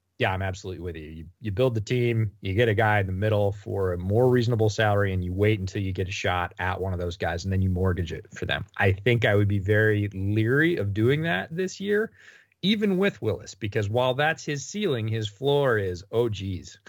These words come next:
<laughs> He's got a long ways to go. He's got a ton of physical talent, but he, he has a longer way to go. And my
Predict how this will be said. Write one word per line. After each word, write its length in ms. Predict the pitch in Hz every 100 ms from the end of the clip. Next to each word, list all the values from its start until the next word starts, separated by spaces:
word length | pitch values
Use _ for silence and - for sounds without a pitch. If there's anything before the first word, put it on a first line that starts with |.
| -
<laughs> 120 | - 117 - - - - _
He's 160 | - 120
got 220 | 123 120
a 40 | 98
long 360 | 101 110 120
ways 320 | 110 107 98
to 80 | 98
go. 160 | 98 87
He's 100 | 92
got 160 | 85
a 40 | 90
ton 260 | - 127
of 100 | 131
physical 300 | 117 117 110
talent, 500 | 104 104 101 101 98
but 140 | 98 87
he, 220 | 104 104 - _
he 220 | _ 107
has 260 | 101 104 107
a 100 | 104
longer 380 | 92 98 95 90
way 240 | 90 87
to 160 | - 85
go. 400 | 87 92 85 82
And 80 |
my 320 | 85 87 90